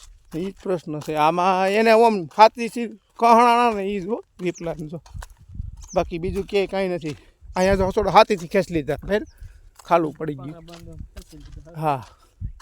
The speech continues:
Speaker 1: બાકી બીજું કાંઈ છે નહીં એને. આ વર્જિન છે ને,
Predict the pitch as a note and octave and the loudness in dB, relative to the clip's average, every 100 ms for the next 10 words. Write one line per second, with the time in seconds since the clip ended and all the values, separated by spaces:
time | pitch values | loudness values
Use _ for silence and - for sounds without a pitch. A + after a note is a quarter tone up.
0 | - - _ - - _ - - - _ | -20 -20 _ -20 -20 _ -20 -20 -20 _
1 | _ - F3 F3 F3+ E3 F3 G#3 G3+ F#3+ | _ -8 -6 -6 -8 -12 -8 -8 -6 -6
2 | - F3+ E3 E3 D3+ C3+ G#2 - - - | -6 -6 -6 -6 -8 -10 -14 -18 -18 -18
3 | - _ _ _ _ _ _ - _ _ | -20 _ _ _ _ _ _ -20 _ _
4 | - _ - _ _ _ _ _ - - | -20 _ -20 _ _ _ _ _ -20 -20
5 | - - - _ - _ _ F#3+ G3+ G3+ | -20 -20 -20 _ -20 _ _ 8 10 10
6 | G#3 G3+ C4 A3+ C4+ E3+ | 4 2 0 2 0 0